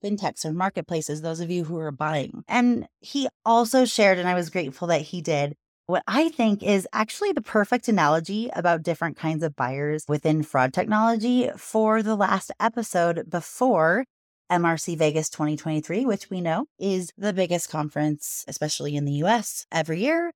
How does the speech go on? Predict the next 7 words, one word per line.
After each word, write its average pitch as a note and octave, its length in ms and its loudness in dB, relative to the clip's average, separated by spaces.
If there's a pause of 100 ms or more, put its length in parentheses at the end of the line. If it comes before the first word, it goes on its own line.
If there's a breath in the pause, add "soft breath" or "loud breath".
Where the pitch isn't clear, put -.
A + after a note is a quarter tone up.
(120)
e-commerce D3+ 760 -4
and D#3 160 -4
marketplace C#3+ 600 -6
and E3 180 -2
some D#3 240 -2
consumer-focused D3 1080 -4
fintech C3+ 460 -4